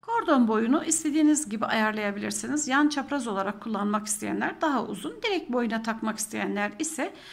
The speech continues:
bu şekilde kullanabilirler. Ben direkt boyun için ördüm. Şimdi, e, bitirmesini de birleştirelim. Şöyle birlikte yapalım.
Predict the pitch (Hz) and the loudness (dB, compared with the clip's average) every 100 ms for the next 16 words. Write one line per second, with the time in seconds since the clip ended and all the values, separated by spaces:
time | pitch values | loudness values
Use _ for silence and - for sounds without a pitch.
0 | - - 466 - 226 220 226 392 311 254 | -20 -14 -8 -6 -6 -6 -6 -6 -4 -2
1 | 226 220 214 220 - - 370 294 269 285 | -2 -2 -2 -2 -2 0 4 4 4 -2
2 | 294 254 262 254 - - 202 202 220 196 | -2 0 2 2 -2 -4 -4 -2 0 0
3 | 247 330 - - - - - 480 233 220 | -2 -4 -6 -18 -20 -14 -4 2 2 2
4 | 330 - - 233 220 214 - - 277 220 | -2 -6 -10 -6 -4 -4 -8 -4 -2 0
5 | 208 - 208 196 320 - - _ 403 226 | -2 -4 -4 -2 -4 -4 -14 _ -4 -2
6 | 196 - - 180 202 269 302 - - - | -2 -4 -8 -6 -6 -4 -6 -8 -12 -10
7 | - 117 - - - - - - 165 220 | -8 -8 -10 -10 -8 -8 -8 -8 -4 -4
8 | - | -6